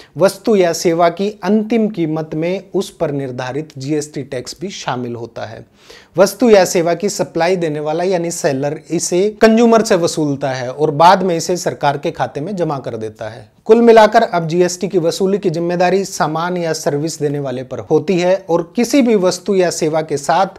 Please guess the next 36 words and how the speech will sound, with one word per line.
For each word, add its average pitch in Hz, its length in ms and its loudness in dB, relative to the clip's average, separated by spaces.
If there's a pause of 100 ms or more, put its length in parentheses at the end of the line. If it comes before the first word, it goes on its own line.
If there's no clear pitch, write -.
(380)
जितनी 247 320 4
बार 208 400 6
खरीद 202 280 0
बिक्री 185 380 0
की 180 100 -2
प्रक्रिया 147 480 -2
होगी, 151 380 0
हर 165 120 2
बार 147 220 -2
जीएसटी 135 440 -8
चुकाना 113 360 -14
होगा। 117 440 -16
इसके 214 260 2
अलावा 254 320 8
किसी 269 300 0
वस्तु 247 340 2
के 269 100 -2
उत्पादन 226 540 2
से 240 140 2
लेकर 202 340 2
अंतिम 240 640 0
उपभोक्ता 170 720 0
के 190 200 0
हाथों 165 380 2
में 180 240 -2
पहुंचने 165 420 -4
तक 165 360 -6
कई 247 180 2
बार 190 280 4
खरीदे 160 440 -2
बेचे 151 320 -4
जाने 147 300 -4
की 151 120 -8
प्रक्रिया 120 460 -6
होती 110 320 -8
है 107 180 -14